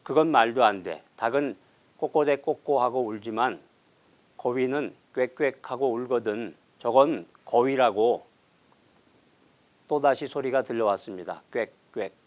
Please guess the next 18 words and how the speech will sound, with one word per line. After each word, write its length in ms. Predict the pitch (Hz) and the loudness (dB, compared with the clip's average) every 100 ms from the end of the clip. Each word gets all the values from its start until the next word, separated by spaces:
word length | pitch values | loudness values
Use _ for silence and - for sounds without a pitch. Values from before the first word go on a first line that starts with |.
| _ _ _ _ _ - | _ _ _ _ _ -6
남편이 360 | 117 110 135 | -6 -4 -4
이렇게 280 | 131 117 123 | -2 -4 -4
말합니다. 560 | 110 95 90 85 87 - _ _ _ _ _ _ | -2 -2 -4 -8 -16 -20 _ _ _ _ _ _
"거봐, 300 | - 135 156 | -2 4 4
거위잖아." 760 | - 131 127 127 117 117 92 - _ _ _ _ _ _ _ _ _ _ _ _ - | 4 0 0 0 0 0 -2 -6 _ _ _ _ _ _ _ _ _ _ _ _ -6
아내가 400 | 117 131 131 135 | -2 0 2 2
발로 560 | - 120 131 123 117 - _ | 0 -2 2 2 0 -4 _
땅을 300 | 165 151 151 | 0 2 0
구르면서 760 | 143 131 131 117 117 113 104 - | -2 -2 -2 -4 -4 -2 -2 -2
소리를 340 | - 135 127 | -6 -4 -4
높였습니다. 800 | 120 104 113 104 104 95 90 - _ _ _ _ _ - | -4 -4 -6 -10 -12 -10 -8 -8 _ _ _ _ _ -2
"아니야, 360 | 123 143 160 | 0 2 2
저건 340 | 151 135 151 180 | 2 0 0 -2
닭이라고. 800 | - 117 147 143 127 143 95 - _ - | -4 -2 4 4 6 4 2 -4 _ -6
내가 260 | 123 139 | -2 0
장담할 500 | 139 - 131 143 139 123 | 0 -4 2 4 4 -2
수 80 | 135 | -4
있어." 440 | 117 - 107 80 | -6 -2 -2 -2